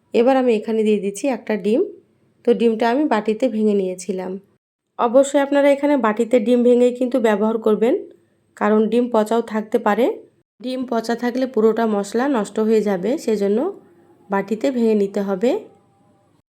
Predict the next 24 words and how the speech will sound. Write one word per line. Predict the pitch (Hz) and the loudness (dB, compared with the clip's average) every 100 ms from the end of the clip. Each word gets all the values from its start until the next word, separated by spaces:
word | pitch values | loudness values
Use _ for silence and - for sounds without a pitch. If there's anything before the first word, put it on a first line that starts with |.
| _ _ _ | _ _ _
গ্যাসের | 214 233 233 254 269 | -4 0 0 2 2
আঁচ | 269 269 | 2 0
লোতে | 220 220 | 0 2
রেখে | 220 220 254 | 0 0 0
ডিমটা | 220 202 226 | 0 0 -2
ভেজে | 220 214 202 | -2 0 2
নিচ্ছি। | 214 202 - 277 415 - _ _ _ _ _ | 2 0 -4 -4 -4 -6 _ _ _ _ _
এবার | 214 214 | 0 0
আমি | 214 247 | 2 0
মশলার | 220 202 - 214 | 0 -4 -6 -6
সাথে | 220 220 285 | -6 -4 0
মিশিয়ে | 226 214 226 | 0 0 0
নিলাম। | 214 196 214 370 427 _ _ _ _ _ _ _ _ _ _ _ _ _ _ _ _ _ | 0 0 -2 -2 -6 _ _ _ _ _ _ _ _ _ _ _ _ _ _ _ _ _
তো | 254 | 0
এখানে | 269 302 | 2 0
আমি | 311 311 | 0 2
একটা | 240 226 240 | 0 -2 -4
ডিম | 226 262 233 | -2 -2 0
দিয়ে | 233 | 0
দিলাম, | 226 254 | 0 0
আপনারা | 240 214 220 220 | -2 -2 -2 -2
চাইলে | 220 214 220 | -2 -2 0
ডিমের | 202 214 214 214 | 0 2 0 0
পরিমাণ | 214 202 233 | -2 0 -2